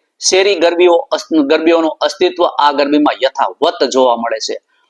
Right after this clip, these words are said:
શહેરમાં નવરાત્રિને ધામધૂમથી ભક્તો ઉ-, અતિશય ઉસ-, ઉત્સાહથી જો-, અ, ઉજવતા હોય છે, પરંતુ ગ્રામ્ય અને વગડાની અંદર માં જગદંબાની ભક્તિ, અ, માં જગદંબાની ભાવથી, ભક્તિથી ગુંજી ઉઠેલું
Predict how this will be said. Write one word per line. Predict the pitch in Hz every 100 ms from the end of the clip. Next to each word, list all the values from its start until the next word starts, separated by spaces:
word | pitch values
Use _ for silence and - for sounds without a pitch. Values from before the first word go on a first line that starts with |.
| _ _
શહેરમાં | - 143 143 156 160 156
નવરાત્રિને | 151 165 165 165 165 156
ધામધૂમથી | 117 147 156 131 170 202 196 185
ભક્તો | 143 156 -
ઉ-, | 165 156 - _ _
અતિશય | - 160 185 185
ઉસ-, | 170 170 - -
ઉત્સાહથી | 165 - 185 180 180
જો-, | 123 156
અ, | 170 156 151 143 139
ઉજવતા | 180 190 196 196
હોય | 160 160
છે, | 135 101 _ - _ _ _ _
પરંતુ | 185 202 - 202
ગ્રામ્ય | 254 160 202 208 202
અને | 196 175
વગડાની | 123 151 165 170 165
અંદર | 160 151 147
માં | 147 139 -
જગદંબાની | 165 170 180 175 170 165 139 113
ભક્તિ, | 147 - - 180 151 113 _ _ _ _ _ -
અ, | 120 123 143 135 _
માં | 165 180
જગદંબાની | 175 165 170 208 196 196 185 143 -
ભાવથી, | 143 160 202 202 214
ભક્તિથી | 147 165 - 185 185 139
ગુંજી | 147 156
ઉઠેલું | 170 151 165 165 151